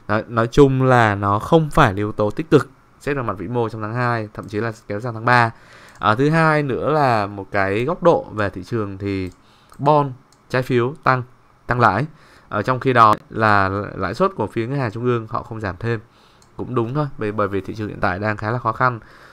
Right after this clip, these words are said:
Và cái bond mười năm của chính phủ, cái bond yield mười năm đang bắt đầu tăng lên hai chấm năm phần trăm. Và thị trường chứng khoán thì gần như là có dấu hiệu là đạt đỉnh. Ok, thế thì bây giờ cái rủi ro của thị trường là có.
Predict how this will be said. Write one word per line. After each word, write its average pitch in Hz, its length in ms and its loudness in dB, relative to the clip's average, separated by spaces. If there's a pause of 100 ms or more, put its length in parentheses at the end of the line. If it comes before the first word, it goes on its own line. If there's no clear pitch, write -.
(160)
Và 110 120 2
cái 117 160 0
bond 123 500 2
mười 110 100 -2
năm 113 120 0
của 107 60 -8
chính 104 160 -10
phủ, 123 220 0
cái 92 60 -4
bond 107 180 -2
yield 110 140 -6
mười 104 100 -6
năm 101 180 -6
đang 104 120 -6
bắt 117 100 -6
đầu 113 100 -4
tăng 107 200 -4
lên 107 120 -4
hai 110 120 -4
chấm 107 120 -12
năm 110 120 -6
phần 101 100 -12
trăm. 117 300 4 (640)
Và 104 400 0
thị 104 100 -8
trường 101 100 -6
chứng 101 100 -8
khoán 107 280 2
thì 135 80 -4
gần 113 200 -2
như 110 120 -4
là 104 100 -4
có 98 180 -8
dấu 110 120 -4
hiệu 123 120 -2
là 95 120 -4
đạt 95 140 -6
đỉnh. 104 140 -4 (1500)
Ok, 131 120 -6 (280)
thế 156 100 2
thì 170 140 6
bây 143 140 8
giờ 135 180 6
cái 104 220 0
rủi 123 180 -2
ro 110 160 4
của 101 100 -6
thị 98 120 -10
trường 98 160 -8
là 90 60 -6
có. 95 300 2